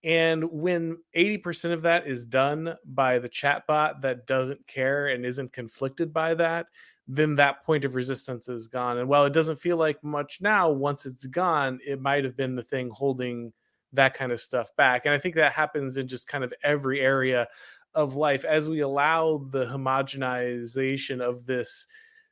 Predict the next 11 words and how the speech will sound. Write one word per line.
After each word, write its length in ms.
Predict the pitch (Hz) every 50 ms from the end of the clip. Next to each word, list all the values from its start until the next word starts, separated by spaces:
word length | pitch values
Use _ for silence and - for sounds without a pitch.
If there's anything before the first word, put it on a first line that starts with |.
| _ _ _ _ _ _ _ _ _ _ _ - 220
you 160 | 185 165 160
know, 160 | 143 131 131
creation 680 | 127 - - - - 156 147 143 143 143 139 - - 135
of 140 | 135 117 -
culture, 560 | - - 135 131 135 131 - - 127 - - 135
like, 240 | 139 135 135 131 135
n-, 220 | 143 160 147 143
beyond 800 | 135 147 147 156 160 165 160 156 151 151 139 135 139 143 139 131
the 380 | 147 135 131 131 127 127 131 143
automation 720 | 139 139 139 135 131 131 131 131 131 - - 131 127 131
of, 540 | 127 127 127 123 123 120 117 117 117 113